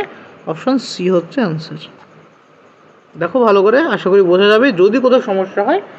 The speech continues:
তোমরা অবশ্যই, অবশ্যই কমেন্টে জানাবে, এবং যদি ভিডিও সলিউশন ভালো লেগে থাকে, অবশ্যই, অবশ্যই সেটাও তোমরা কমেন্টে জানাবে। আর তোমাদের বন্ধুদের মধ্যে অবশ্যই ভিডিওগুলো শেয়ার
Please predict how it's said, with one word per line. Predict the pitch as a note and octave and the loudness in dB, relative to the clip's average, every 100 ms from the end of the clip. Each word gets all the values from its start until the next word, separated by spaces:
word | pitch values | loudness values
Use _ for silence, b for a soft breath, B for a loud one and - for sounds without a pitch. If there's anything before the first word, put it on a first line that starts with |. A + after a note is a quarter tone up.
| B B | B B
তোমরা | - G#3+ F#3+ | -2 2 4
অবশ্যই, | F#3+ A#3 C4+ | 4 2 2
অবশ্যই | A#3+ A#3 C#4 | 0 0 -2
কমেন্টে | F#3 F3 E3 E3 | -2 -2 0 0
জানাবে, | E3+ F#3 C4 | 0 0 0
এবং | F#3+ F3+ | 0 -2
যদি | E3 E3 | -4 -4
ভিডিও | D#3 C#3+ D#3+ D#3+ | -4 -4 -4 -4
সলিউশন | D3 - D3+ - | -10 -12 -16 -8
ভালো | F3+ A3 | -2 0
লেগে | A#3+ A#3 | 0 0
থাকে, | B3 B3+ E4+ B B B - E3 | -2 -6 -10 B B B -10 -4
অবশ্যই, | G3 - A3+ | -4 0 -2
অবশ্যই | A3 A3+ - | -2 -4 -8
সেটাও | F3 G#3+ | -4 -4
তোমরা | G#3+ G#3+ | -2 -4
কমেন্টে | G3 E3 D#3+ D#3+ | -4 -6 -4 -4
জানাবে। | D#3 D#3+ E4+ - B B B - F3+ | -4 -2 -4 -6 B B B -6 -2
আর | C4 G4 - - _ - | -2 -4 -14 -20 _ -12
তোমাদের | F3 F3+ G3+ | -6 -2 -2
বন্ধুদের | E3+ E3+ E3 G#3+ | -2 -4 -6 -4
মধ্যে | G#3 B3+ F3+ | -4 -4 -2
অবশ্যই | F#3 A#3 - G#3+ | -2 -2 -2 -2
ভিডিওগুলো | F3+ E3 D#3+ C4 G#4+ C#4 | -2 -2 -2 -2 -4 -8
শেয়ার | - E3 | -4 -4